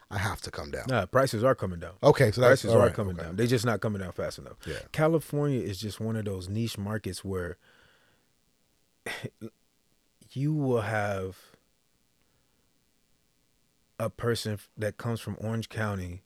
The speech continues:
Speaker 1: Mm-hmm.
Speaker 2: and will spend ungodly amounts of money for a piece of nothing just because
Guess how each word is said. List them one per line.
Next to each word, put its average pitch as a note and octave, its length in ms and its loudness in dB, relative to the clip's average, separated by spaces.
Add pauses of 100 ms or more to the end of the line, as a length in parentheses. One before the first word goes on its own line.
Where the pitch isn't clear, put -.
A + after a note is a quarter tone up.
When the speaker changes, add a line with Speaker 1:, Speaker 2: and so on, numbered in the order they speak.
(140)
Speaker 1:
Mm-hmm. D#2 260 -12 (1160)
Speaker 2:
and G#2 320 -4
will G2+ 240 -2
spend G2+ 840 -2 (920)
ungodly A#2 540 2
amounts G2 340 -4
of F#2+ 60 -6
money F#2 380 -8 (260)
for A2 440 -2 (480)
a G#2 120 -4
piece - 340 -4
of F2+ 140 -4
nothing G2+ 420 -4
just G2+ 260 -6
because F#2+ 680 -4